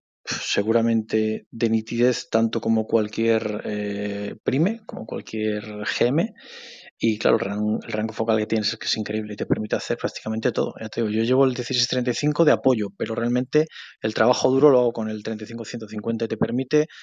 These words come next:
trabajar a todas las distancias, eh,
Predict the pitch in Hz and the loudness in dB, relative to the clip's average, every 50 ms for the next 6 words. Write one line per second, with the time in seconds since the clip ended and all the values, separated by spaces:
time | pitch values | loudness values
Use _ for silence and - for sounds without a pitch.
0 | - - - - - - - - - - - - - - - 127 123 113 135 139 | -20 -20 -20 -20 -20 -20 -18 -18 -18 -18 -18 -18 -2 2 4 6 6 6 6 4
1 | 135 131 135 127 127 127 123 117 117 110 - - 147 151 156 - - - 151 151 | 6 6 8 8 8 8 8 6 4 0 2 4 4 4 2 2 4 6 6 8
2 | 151 156 143 - - - - - 113 110 107 110 113 110 110 110 110 | 8 8 6 4 0 -2 -4 -6 -6 -4 -2 -2 -2 0 -2 -2 -4